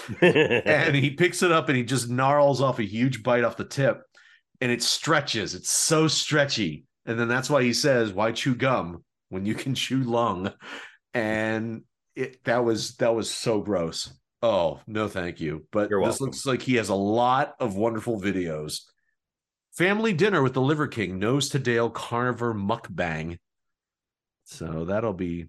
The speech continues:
Speaker 2: something for another day. But yeah, so there you go. Well, here we are, Joe. We made it. We did it just ourselves.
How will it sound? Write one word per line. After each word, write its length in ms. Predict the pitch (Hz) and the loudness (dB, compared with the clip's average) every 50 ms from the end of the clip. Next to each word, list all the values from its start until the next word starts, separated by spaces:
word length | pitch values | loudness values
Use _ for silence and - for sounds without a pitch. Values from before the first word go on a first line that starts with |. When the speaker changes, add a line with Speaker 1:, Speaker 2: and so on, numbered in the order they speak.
| _ | _
Speaker 2:
something 360 | - - - 92 - - 104 98 | -16 -10 -10 -10 -8 -8 -8 -4
for 100 | - 120 | -4 -2
another 240 | 117 123 123 127 | -2 -2 -2 0
day. 180 | 120 117 107 92 | 0 0 0 0
But 140 | 87 104 123 | 0 -2 -2
yeah, 220 | 143 135 107 87 - - | 0 -2 -2 -2 -4 -14
so 200 | _ - - 117 | _ -10 -8 -6
there 100 | 113 117 | -4 -2
you 60 | 120 | -2
go. 180 | 120 117 92 82 - - - - - - _ _ _ _ _ _ _ _ _ _ _ - | -2 -2 -4 -4 -8 -20 -20 -20 -20 -20 _ _ _ _ _ _ _ _ _ _ _ 2
Well, 260 | 294 349 302 - 95 | 4 4 4 4 2
here 160 | 92 147 185 | 2 0 2
we 120 | 202 208 | 2 2
are, 140 | 226 226 226 | 2 2 2
Joe. 180 | 147 123 147 175 | 2 2 0 0
We 120 | 185 185 | 0 -2
made 200 | 165 208 247 226 | -2 -2 -2 -2
it. 140 | - - - | -4 -6 -6
We 100 | 92 98 | -8 -6
did 160 | 95 131 160 151 | -4 -4 -6 -6
it 100 | 110 110 | -6 -6
just 240 | 117 117 - - | -6 -8 -6 -6
ourselves. 500 | 135 131 127 - 160 147 117 98 - - | -6 -6 -4 -4 -4 -4 -4 -6 -8 -14